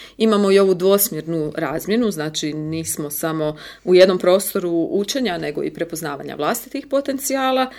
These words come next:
i ostaju znanja, ostaju kontakti, ostaje taj jedan, e,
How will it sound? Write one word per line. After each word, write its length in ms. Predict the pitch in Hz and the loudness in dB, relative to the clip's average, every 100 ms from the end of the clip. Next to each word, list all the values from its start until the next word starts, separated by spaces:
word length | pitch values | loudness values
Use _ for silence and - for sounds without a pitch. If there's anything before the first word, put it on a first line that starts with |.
| - - - - | -20 -20 -20 -4
i 420 | 240 240 240 247 - - | 0 2 2 0 -2 0
ostaju 420 | 240 262 311 277 | 0 2 0 0
znanja, 460 | 277 247 185 139 - _ - | 2 2 2 0 -8 _ 0
ostaju 680 | 190 202 190 165 156 151 - | 0 2 -4 -6 -6 -6 -8
kontakti, 580 | - 196 262 285 - 202 | -6 -4 -4 -4 -2 -2
ostaje 380 | 147 - 160 160 | 0 -2 -4 -6
taj 200 | 165 165 | -6 -4
jedan, 360 | 165 156 156 | -4 -4 -6
e, 360 | 151 147 143 | -8 -6 -6